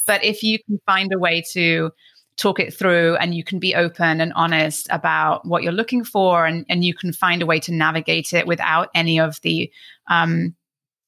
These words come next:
of the yucky stuff and, and what it, you know, that which I've seen, it, uh, you know, it can get very ugly very quickly. And I want, I would always want any, everyone to, to avoid being in that situation 'cause it,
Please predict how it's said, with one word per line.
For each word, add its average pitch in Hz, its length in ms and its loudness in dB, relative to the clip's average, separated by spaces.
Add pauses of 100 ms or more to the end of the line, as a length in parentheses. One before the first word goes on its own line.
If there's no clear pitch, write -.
of 165 180 -2
the 170 340 -6
yucky 175 300 -2
stuff 185 460 0
and, 175 320 0
and 170 260 0
what 175 200 2
it, 175 260 -2
you 185 80 0
know, 170 260 2
that 180 140 0 (100)
which - 320 -4
I've 175 160 -2
seen, 175 420 0
it, 180 280 2
uh, 165 120 2
you 180 120 0
know, 165 100 2
it 160 220 -2
can - 160 -6
get 160 160 -2
very 165 180 2
ugly 170 280 -4
very 170 180 0
quickly. 180 400 -2
And 165 160 -2 (420)
I 180 120 0
want, 175 300 -2
I 175 80 0
would 170 220 -4 (100)
always 180 300 2
want 165 140 4
any, 165 200 0
everyone 165 440 0
to, 160 260 -2 (280)
to - 140 2
avoid 190 440 2
being - 200 -2
in 123 120 -4
that - 180 -4
situation 160 680 0
'cause 170 200 -4
it, 151 140 -2